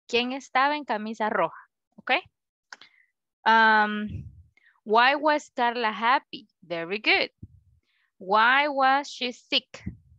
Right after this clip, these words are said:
Good job. Who were in the house? Very good. Where were you last Monday?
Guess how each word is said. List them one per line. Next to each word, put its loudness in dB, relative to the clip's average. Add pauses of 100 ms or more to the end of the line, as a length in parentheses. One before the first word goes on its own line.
(420)
Good -14
job. 2 (880)
Who 2
were 2
in -2
the -4
house? -6 (380)
Very -8
good. 2 (680)
Where 4
were -4
you -4
last 0
Monday? -6